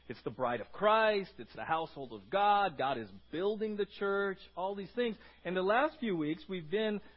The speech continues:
on this, uh, this verse has been our launching us off, the pillar and foundation of truth. The church is the pillar and foundation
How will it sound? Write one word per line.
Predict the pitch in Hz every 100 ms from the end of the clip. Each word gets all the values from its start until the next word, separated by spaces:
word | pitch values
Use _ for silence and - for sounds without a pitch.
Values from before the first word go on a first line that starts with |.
| -
on | 170 180
this, | 180 -
uh, | 190 170 139 156
this | 165 139
verse | 202 202
has | 180
been | 185
our | 170
launching | 175 190 196 185
us | 180
off, | 214 196 -
the | 160 - -
pillar | 247 233 202 190 - -
and | 170 165
foundation | 170 160 170 160 156
of | 127 - -
truth. | 110 82 - - - - -
The | 131 -
church | 185 190 190
is | 160 -
the | 120 -
pillar | 190 196 208 196 220 -
and | 135 -
foundation | 131 120 120 131 - - 117